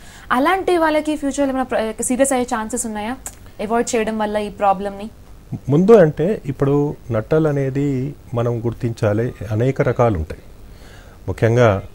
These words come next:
Speaker 2: మనకు రౌండ్ వర్మ్ అంటాము, Ascaris lumbricoides సైంటిఫిక్ పేరు, అదేవిధంగా పిన్ వర్మ్, అదేవిధంగా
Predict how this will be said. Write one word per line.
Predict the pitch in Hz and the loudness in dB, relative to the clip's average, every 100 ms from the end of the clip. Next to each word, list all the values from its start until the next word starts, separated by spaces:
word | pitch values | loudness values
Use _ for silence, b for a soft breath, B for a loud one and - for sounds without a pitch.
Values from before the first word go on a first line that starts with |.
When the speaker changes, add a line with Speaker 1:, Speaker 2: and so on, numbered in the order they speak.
| - - | -20 -12
Speaker 2:
మనకు | 110 107 101 95 92 92 - 107 | -4 -2 -2 -4 -4 -8 -12 -4
రౌండ్ | 104 110 123 | 0 2 2
వర్మ్ | 107 104 90 | 2 0 -2
అంటాము, | 82 92 95 - - - - - - - 95 | -4 -8 -8 -14 -20 -20 -20 -20 -20 -6 -6
Ascaris | - 113 110 104 101 | 0 2 2 0 -2
lumbricoides | 104 107 113 110 | -2 0 0 0
సైంటిఫిక్ | 120 110 104 104 107 - 98 | 0 2 0 0 -6 -4 -4
పేరు, | 87 85 - - B B B B B | -2 -6 -12 -20 B B B B B
అదేవిధంగా | 104 113 113 107 | 0 2 2 -2
పిన్ | - 117 117 | -2 0 2
వర్మ్, | 113 98 95 95 - - - - | 2 2 -2 -8 -14 -20 -12 -4
అదేవిధంగా | 101 110 110 110 110 139 120 | 0 0 0 0 2 0 0